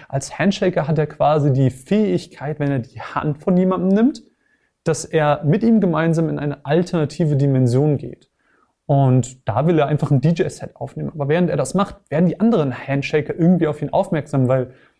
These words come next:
naja, irgendwie hat er keinen festen Partner wie alle anderen, um seine Fähigkeiten zu benutzen. Und außerdem, ähm, kann er viel größere Gegenstände mit in diese alternative Dimension benutzen, äh, äh, mitnehmen.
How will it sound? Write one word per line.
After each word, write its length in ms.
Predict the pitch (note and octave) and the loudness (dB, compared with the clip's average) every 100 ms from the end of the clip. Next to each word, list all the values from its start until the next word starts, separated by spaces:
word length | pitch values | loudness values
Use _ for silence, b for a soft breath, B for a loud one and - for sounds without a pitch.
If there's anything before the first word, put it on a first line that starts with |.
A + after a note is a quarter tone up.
| b - | b -4
naja, 240 | D3 E3+ - | -2 -2 -2
irgendwie 320 | D3+ F3 F3+ | 0 0 0
hat 100 | C3+ | -4
er 60 | C#3 | -6
keinen 400 | - - D#3+ F3+ | -6 -4 -2 0
festen 420 | F3 F3 - C3+ | -2 -6 -4 -6
Partner 500 | - C3 D#3 F3+ D3 | -4 -4 -2 0 0
wie 120 | C#3 | -2
alle 220 | C3 C3 | -2 -4
anderen, 440 | C#3 F3+ G3+ A3 A#3 | 0 0 2 4 2
um 240 | A3+ C#3+ | 2 0
seine 220 | C3 C3 | 2 0
Fähigkeiten 520 | B2 F#3 G3+ - F#3+ F#3+ | 0 0 0 -2 -2 -2
zu 140 | F#3 | -2
benutzen. 460 | G3 G3 - G#3 B B B B _ _ _ - | -2 0 -2 -2 B B B B _ _ _ -4
Und 160 | E3 | -4
außerdem, 880 | - C3+ - F3 G#3 G#3+ G3+ G3 G3 - | -2 -4 -2 2 4 4 2 -2 -6 0
ähm, 280 | F3 E3+ - | 0 0 -6
kann 220 | - F#3 | -2 -2
er 100 | D3 | -2
viel 320 | - - A3+ | -4 0 0
größere 480 | - C3+ F3+ F#3 C#3+ | 2 0 2 2 2
Gegenstände 520 | G3+ G#3+ - C3+ B2+ | 2 2 0 2 4
mit 200 | C#3 - | 2 0
in 140 | D3+ | 0
diese 260 | C#3+ C#3 - | 2 2 0
alternative 540 | D3 D3 C#3 - C#3+ | -2 -2 -2 0 0
Dimension 760 | C3 C3+ C3 D3+ E3+ C#3 D3+ - | 2 2 2 2 0 -2 -6 -10
benutzen, 360 | D#3 C3 - - | -6 -6 -6 -8
äh, 580 | D3+ - _ - - E3+ | -10 -12 _ -20 -6 -4
äh, 120 | C#3+ | -2
mitnehmen. 720 | C#3+ D3+ D3 D3 B2 A2+ | -4 0 0 2 0 -2